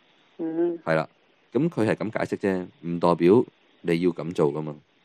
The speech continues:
Speaker 1: 係咪？
Speaker 2: 係啦，因為如果你根據吸引力法則呢，係我哋諗多啲好嘅嘢，佢自然就會嚟啊嘛。
Speaker 1: 係啊。
Speaker 2: 係啊，咁所以其實我哋呢，係好想去諗多啲好嘅嘢嘅。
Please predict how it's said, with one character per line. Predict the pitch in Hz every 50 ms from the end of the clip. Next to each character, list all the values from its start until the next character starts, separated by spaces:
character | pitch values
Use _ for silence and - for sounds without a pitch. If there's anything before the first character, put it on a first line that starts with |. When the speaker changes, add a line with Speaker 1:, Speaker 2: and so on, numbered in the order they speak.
| _ _ _ _ _ _ _ _ _ _ _ _ _ _ _ _ _ -
Speaker 1:
係 | 185 165
咪？ | 151 147 143 151 160 156 180 180 175 202 202 202 - -
Speaker 2:
係 | 82 80
啦， | 78 -
因 | - 160
為 | 156 120 - -
如 | 80 78
果 | 95 123
你 | 107 101
根 | - 117 117 113
據 | 90
吸 | - - - -
引 | - 85 80
力 | 76
法 | 73 - - 78
則 | - - -
呢， | 80 82 80 _ _ _ -
係 | - 76
我 | 85 90
哋 | 85
諗 | 82 80 73 82 92
多 | 107 117
啲 | 110 110 -
好 | 78 76
嘅 | 85 90 87
嘢， | 78 67 53 - - _ _ _ _ _
佢 | - 98
自 | - 85
然 | 78 73 71
就 | - 78
會 | 76 76
嚟 | 76 67 50 -
啊 | 65
嘛。 | 80 76 65 - _ _ _ _ _ _ _ _ _ _ _ _ _ _ _
Speaker 1:
係 | - 185 156 147 147
啊。 | 147 147 156 165
Speaker 2:
係 | - -
啊， | 147 -
咁 | - 143
所 | 170 - 160
以 | 156
其 | - 87
實 | 80 - -
我 | 87 -
哋 | - 76 82
呢， | 87 92 98 98 - _ _ _ -
係 | 90
好 | 78 87 101
想 | 110 - 95 95
去 | 101 92 85 85 80 73 - -
諗 | - 78 71 73 82
多 | 90 92
啲 | 85 85
好 | - - - - -
嘅 | 76
嘢 | 67 -
嘅。 | - - -